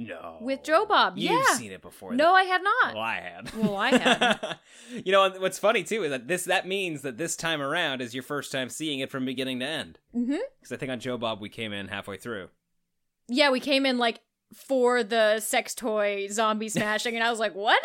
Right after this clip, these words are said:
Speaker 2: is this movie?" <laughs> 'Cause
Speaker 1: Yeah,
Speaker 2: I
Speaker 1: it's good.
Speaker 2: like it.
Speaker 1: <laughs> 'Cause I like it.
Speaker 2: <laughs> 'Cause I think it's just swell.
Speaker 1: Yeah, heavy metal movies are just too much fun. Like, way too much fun. Like,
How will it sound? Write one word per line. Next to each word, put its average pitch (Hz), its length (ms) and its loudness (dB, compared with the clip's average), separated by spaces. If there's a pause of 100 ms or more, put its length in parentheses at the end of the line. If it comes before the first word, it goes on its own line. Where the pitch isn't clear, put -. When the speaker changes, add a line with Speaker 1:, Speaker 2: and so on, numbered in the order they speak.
(160)
Speaker 2:
is 285 80 -2
this 247 220 -2
movie?" 247 840 -2 (200)
<laughs> 285 720 -8
'Cause 285 160 0
Speaker 1:
Yeah, 302 60 4
Speaker 2:
I 320 80 10 (120)
Speaker 1:
it's - 20 0
good. 240 120 -2
Speaker 2:
like 466 320 6 (120)
it. - 120 0
Speaker 1:
<laughs> 254 140 8
'Cause 233 200 4
I 440 400 8
like 294 140 4
it. 294 80 -10 (120)
Speaker 2:
<laughs> 539 160 -14
'Cause 214 160 -6
I 427 280 2
think 269 200 -2
it's 214 200 -4
just - 420 -12
swell. - 560 0 (500)
Speaker 1:
Yeah, 160 160 -6
heavy 180 280 -2
metal 139 220 -4
movies 107 300 -8
are 104 40 -14
just 104 220 -12
too 156 120 -8
much 123 220 -10
fun. 85 360 -18 (120)
Like, 104 160 -18
way 143 500 -8
too 131 200 -10
much 98 240 -12
fun. 87 320 -16
Like, 123 180 -10